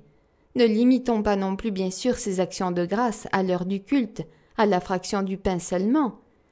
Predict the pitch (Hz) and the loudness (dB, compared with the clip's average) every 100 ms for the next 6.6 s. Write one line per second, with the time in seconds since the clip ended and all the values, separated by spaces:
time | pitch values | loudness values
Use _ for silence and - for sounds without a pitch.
0 | _ _ - 185 - 330 320 254 254 - | _ _ -4 -2 0 2 2 0 -2 0
1 | 294 226 196 175 180 - 202 175 160 - | 0 2 2 0 -4 -2 0 0 -4 -2
2 | 220 247 226 233 262 190 190 190 196 190 | -2 0 0 2 2 2 0 0 0 -2
3 | 180 196 240 269 294 - _ _ - 320 | 0 2 6 6 4 0 _ _ 2 6
4 | 302 262 247 226 214 196 208 247 247 - | 6 6 2 2 2 2 0 0 -2 -6
5 | - _ _ - 240 233 226 220 - 202 | -14 _ _ 0 4 4 2 -2 0 -4
6 | 190 - 220 160 151 | -4 -4 -4 -2 -6